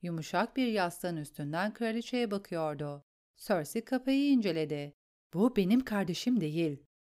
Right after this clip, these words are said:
Ağzında acı bir tat vardı. "Bu kadarını umut etmemeliydim sanırım. Bilhassa Loris'tan sonra. Tanrılar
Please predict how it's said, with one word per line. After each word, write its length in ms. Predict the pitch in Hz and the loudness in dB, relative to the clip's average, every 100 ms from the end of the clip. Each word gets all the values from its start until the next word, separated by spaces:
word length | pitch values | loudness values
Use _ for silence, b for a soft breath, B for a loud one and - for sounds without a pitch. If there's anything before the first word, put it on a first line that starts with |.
| - | -2
Ağzında 580 | 190 180 180 151 147 - | 2 2 2 -4 -2 -2
acı 260 | 180 147 | -2 -4
bir 180 | 147 190 | -4 -4
tat 280 | - 220 - | -2 -4 0
vardı. 560 | 233 190 147 143 139 - _ _ _ 202 | 2 2 -2 -8 -10 -16 _ _ _ -2
"Bu 120 | 202 | 0
kadarını 440 | 226 160 151 139 | -2 -2 -4 -4
umut 380 | 151 143 - - | -4 -6 -8 -10
etmemeliydim 720 | - 165 196 233 196 165 156 | -8 -2 2 2 2 -2 -8
sanırım. 560 | 139 - 156 151 151 156 _ - | -8 -6 -4 -4 -6 -8 _ -4
Bilhassa 560 | 208 - 277 - 233 196 | -4 -2 -4 -2 -2 0
Loris'tan 500 | 175 151 - 147 139 | -2 -6 -6 -8 -8
sonra. 520 | - 151 147 147 147 _ _ | -6 -6 -6 -6 -10 _ _
Tanrılar 500 | - 262 202 160 143 | -2 0 2 0 -4